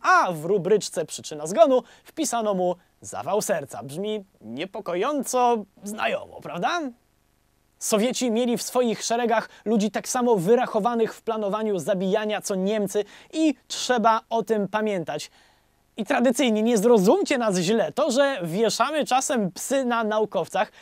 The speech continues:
absolutnie nie oznacza, że oni wszyscy byli, a kto wie, może nawet nadal są nienormalnymi kryptomordercami,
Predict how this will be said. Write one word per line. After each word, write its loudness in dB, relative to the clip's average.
absolutnie 2
nie 2
oznacza, 2
że 2
oni 2
wszyscy 2
byli, 4
a 4
kto 2
wie, 4
może 6
nawet 2
nadal 2
są 0
nienormalnymi 2
kryptomordercami, 0